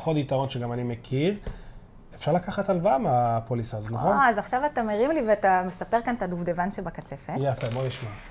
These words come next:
Speaker 2: פוליסת חיסכון יודעת לתת לנו הלוואה של בין שבעים לשמונים אחוז מהצבירה המושקעת. כשאני מדברת על הלוואה, אנחנו מדברים פה על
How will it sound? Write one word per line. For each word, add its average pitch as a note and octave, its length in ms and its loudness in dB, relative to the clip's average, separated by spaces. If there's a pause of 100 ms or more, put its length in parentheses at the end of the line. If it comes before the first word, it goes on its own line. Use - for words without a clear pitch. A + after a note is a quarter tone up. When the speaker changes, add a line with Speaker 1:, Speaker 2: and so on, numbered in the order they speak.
(120)
Speaker 2:
פוליסת F#4+ 380 6
חיסכון C#4+ 480 0
יודעת A3 360 2
לתת G#3+ 300 -4
לנו G#3+ 240 2
הלוואה E3+ 340 0
של F3+ 200 -4
בין A#3+ 180 0
שבעים G#3+ 720 0
לשמונים G3+ 640 0
אחוז A#3 500 -2 (240)
מהצבירה G3+ 840 0
המושקעת. A#3 840 0 (480)
כשאני G#3 220 -2
מדברת C4 380 2
על G#3+ 120 4
הלוואה, G3 340 0
אנחנו G3+ 440 -2 (320)
מדברים G3 480 -2
פה B3+ 100 0
על F#3+ 100 0